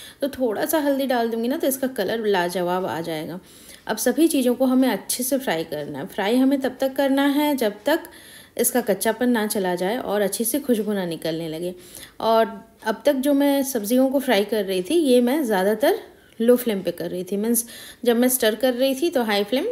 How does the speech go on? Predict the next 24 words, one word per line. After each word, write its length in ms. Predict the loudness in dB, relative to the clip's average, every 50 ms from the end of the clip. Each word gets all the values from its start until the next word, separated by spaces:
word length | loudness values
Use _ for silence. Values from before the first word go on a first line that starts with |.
| -6 -6 -6
और 140 | -4 -4 -2
जब 140 | -2 -2 -2
मैं 100 | -2 -2 -4
ढक्कन 200 | -4 -2 0 2
लगा 220 | 4 4 4 4
के 80 | 2 2
रख 200 | 2 0 0 2
रही 160 | 0 0 2
थी 120 | 2 0 0
तो 140 | 2 2 2
लो 180 | 4 4 2 2
फ्लेम। 300 | 0 -4 -8 -6 -4 -2
But 180 | -2 -2 -2 -4 -6
अभी 320 | -6 -6 0 4 6 8 8
जो 140 | 8 6 4
मैं 160 | 4 4 2 0
फ्राई 260 | -2 -2 -4 -4 -4
कर 220 | -2 -2 -4 -2
रही 180 | -4 -4 -4 -2
हूँ 220 | -2 -2 -2 -4 -6 -14 -20 -20 -20 -20 -20 -20 -20 -20 -20 -20 -20 _ -6
इस 280 | -2 0 0 0 0 0
टाइम 300 | 0 0 0 -2 -4 -2
पे 240 | 0 0 0 0 0 -4 -12 -20 -20 _ _ _ _ -20 -20 _ _ -10 -6
मैंने 340 | -2 0 0 0 0 0